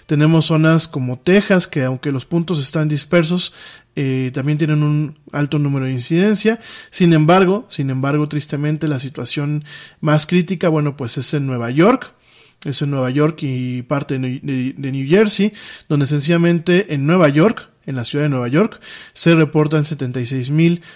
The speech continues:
ochocientos setenta y seis casos con cuatro mil nueve, eh, defunciones. Fíjense nada más, esto es el mapa que tenemos aquí de los Estados Unidos. Eh,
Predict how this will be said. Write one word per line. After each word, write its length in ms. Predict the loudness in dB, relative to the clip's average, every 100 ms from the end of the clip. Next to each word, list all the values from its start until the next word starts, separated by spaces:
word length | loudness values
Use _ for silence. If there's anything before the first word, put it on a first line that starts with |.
| _
ochocientos 680 | -6 -4 -4 -2 -2 -2 -8
setenta 280 | -10 -8 -6
y 60 |
seis 240 | -4 -6 -2
casos 420 | 0 0 -2 -4
con 360 | -2 0 0 -4 -20 -20 _ -2
cuatro 400 | 0 0 -2 -2
mil 320 | 2 0 -2
nueve, 600 | -6 -4 -2 0 -2 -2 -6
eh, 260 | -8 -6 -4
defunciones. 720 | -6 -6 -8 -6 -8 -8 -8
Fíjense 400 | -8 -4 -4 -4
nada 200 | -4 -4
más, 280 | -2 -2 -2
esto 180 | -4 -6
es 80 | -4
el 100 | -4
mapa 280 | -4 -4 -8
que 80 |
tenemos 320 | -8 -8 -8 -10
aquí 160 | -8
de 60 | -6
los 120 | -6
Estados 400 | -8 -8 -8 -6
Unidos. 460 | -2 2 2 0 -8 -18 -20 -20 -20 _
Eh, 840 | -6 -2 0 -2 -2 -2 -2 -4